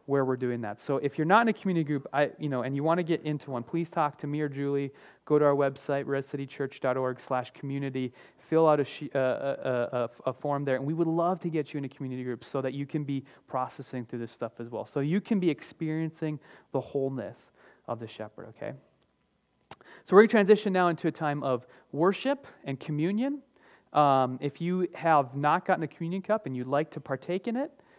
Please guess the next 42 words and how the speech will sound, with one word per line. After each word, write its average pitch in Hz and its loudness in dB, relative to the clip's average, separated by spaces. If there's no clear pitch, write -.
please 165 0
raise 170 6
your 160 2
hand. 165 2
We'll 170 2
make 160 0
sure - -8
you 151 -2
get 139 0
one. 147 -4
Um, 131 4
and 151 0
if 147 -4
you 233 2
would 262 0
like 262 6
prayer 240 2
for 196 -2
anything 156 -4
at 151 -2
all, 113 -4
maybe 139 -2
you, 180 -2
you 160 -4
are 180 6
feeling 151 0
rushed, 135 -4
you're 131 -4
feeling 151 0
burdened 147 4
from, 139 0
from 143 -4
too - -6
much 165 -2
hurry 147 0
in 143 -4
your 131 -2
lives, 113 -4
we 170 2
will 214 4
have 208 2
people, 196 0